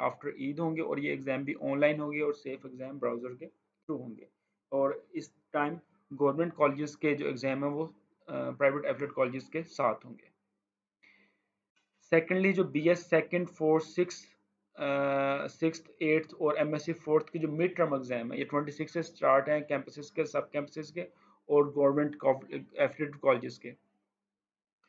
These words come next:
ये सारे cities यहाँ पे lockdown चल रहा है, वहाँ पे जो सा-, ये जो exam है, ये online होंगे। और ये online exam, ये safe exam browser के through नहीं होंगे, ये exam teacher खुद conduct करेगा, चाहे वो Google, अ, के through conduct करवा ले, Google student के through या Google forms के through,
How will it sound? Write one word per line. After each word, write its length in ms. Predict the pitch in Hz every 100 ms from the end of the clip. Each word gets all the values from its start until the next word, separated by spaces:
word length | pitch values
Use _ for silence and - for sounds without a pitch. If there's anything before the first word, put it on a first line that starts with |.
| _ _ 139
ये 120 | 156
सारे 340 | 156 156 160
cities 380 | 185 165 175 151
यहाँ 180 | 143 147
पे 140 | 147
lockdown 560 | 147 135 135 147 156 143
चल 180 | 139 131
रहा 180 | 139 151
है, 100 | 151
वहाँ 240 | 139 143
पे 120 | 143
जो 100 | 143
सा-, 280 | 143 147 -
ये 160 | 143 139
जो 160 | 147
exam 380 | 131 120 131 139
है, 100 | 139
ये 140 | 156 -
online 420 | 151 139 131 127 123
होंगे। 300 | 120 113 - _ _ _ -
और 200 | 147 147
ये 260 | 160 147 -
online 280 | 160 156 170
exam, 280 | 165 165 170
ये 60 | 165
safe 280 | 170 160
exam 280 | 160 151 151
browser 280 | 147 147 143
के 100 | 147
through 260 | 147 147 143
नहीं 240 | 131 131
होंगे, 220 | 117 117
ये 180 | 123 147
exam 300 | 147 151 151
teacher 360 | 151 139 160 165
खुद 240 | 170 170 -
conduct 300 | 156 156 151 -
करेगा, 420 | 160 156 160 160 _ _ _ -
चाहे 180 | 147
वो 200 | 147 147 135
Google, 280 | 139 147 -
अ, 340 | 135 131 135
के 180 | 127 160
through 420 | - 165 170 -
conduct 340 | 160 156 151 -
करवा 240 | 160 156
ले, 120 | 156
Google 220 | 151 139 151
student 380 | - 143 160
के 80 | 160
through 280 | 160 160 160
या 60 | 147
Google 300 | 139 139 143
forms 400 | - 143 151 -
के 80 |
through, 280 | 160 165 165